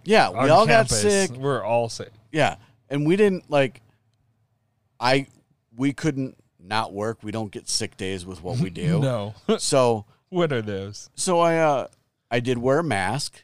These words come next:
Speaker 2: Yeah.
Speaker 1: Because I figured it was some weird flu bug, and if
Speaker 2: And
Speaker 1: this
Speaker 2: that
Speaker 1: is
Speaker 2: was
Speaker 1: gonna
Speaker 2: pre-covid.
Speaker 1: and it was one of the, like, medical masks.
Speaker 2: Well,
Speaker 1: And
Speaker 2: actually, it wasn't pre-covid,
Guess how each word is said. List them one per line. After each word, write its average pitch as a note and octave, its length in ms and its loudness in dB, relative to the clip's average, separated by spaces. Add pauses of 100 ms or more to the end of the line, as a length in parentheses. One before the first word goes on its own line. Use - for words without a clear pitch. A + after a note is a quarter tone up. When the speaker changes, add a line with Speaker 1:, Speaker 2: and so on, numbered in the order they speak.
(120)
Speaker 2:
Yeah. A2 200 -6 (160)
Speaker 1:
Because A2+ 440 -2
I F2+ 120 -14
figured A2+ 300 -4
it B2 40 -2
was C3+ 120 -6
some D3+ 360 -6
weird A2+ 340 -6
flu C3+ 300 -6
bug, A#2+ 420 2 (100)
and A2 540 -6 (320)
if G#2 180 -8
Speaker 2:
And C#3 100 0
Speaker 1:
this C3 60 4
Speaker 2:
that C3 80 6
Speaker 1:
is C#3 40 4
Speaker 2:
was C3+ 180 0
Speaker 1:
gonna C#3 360 0
Speaker 2:
pre-covid. A2 800 -4
Speaker 1:
and C3+ 120 -2
it C#3+ 100 2
was C#3+ 200 0
one B2+ 160 0
of C#3 80 -2
the, D3 280 4
like, D3 220 -6
medical A#2 420 -2
masks. G2 680 -4 (200)
Speaker 2:
Well, A#2+ 120 0
Speaker 1:
And A#2+ 80 2
Speaker 2:
actually, D3 300 0
it B2 80 0
wasn't B2 340 -2
pre-covid, F#2 520 -14